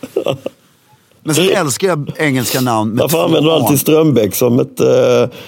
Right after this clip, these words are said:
Speaker 2: som ett exempel på hur illa det kan låta?
Speaker 1: Nej, men Slim av Knarker låter inte så jävla vasst heller.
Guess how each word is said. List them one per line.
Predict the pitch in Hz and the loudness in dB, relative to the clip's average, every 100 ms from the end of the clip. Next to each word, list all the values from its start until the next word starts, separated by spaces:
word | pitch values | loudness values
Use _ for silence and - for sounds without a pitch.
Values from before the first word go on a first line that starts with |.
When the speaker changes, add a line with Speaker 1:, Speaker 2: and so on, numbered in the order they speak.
| - | -14
Speaker 2:
som | - 117 | -4 -2
ett | 117 | 0
exempel | 120 147 113 95 120 | 0 0 0 0 -2
på | - 113 104 | 2 2 4
hur | 107 110 | 4 2
illa | 110 113 | 2 2
det | 98 95 | 0 0
kan | 104 | 0
låta? | 113 - - _ _ _ _ _ _ _ - | 0 -2 -6 _ _ _ _ _ _ _ -6
Speaker 1:
Nej, | 151 | -2
men | 147 | 0
Slim | - 165 143 | 0 0 0
av | 143 | -2
Knarker | 110 151 160 - 131 | -2 -4 -2 -2 -2
låter | 123 135 | -2 -4
inte | 104 | -4
så | - 117 113 135 143 | -6 -6 -6 -6 -4
jävla | 135 113 | -4 -2
vasst | 135 139 - | -4 -4 -6
heller. | 123 120 - | -6 -4 -8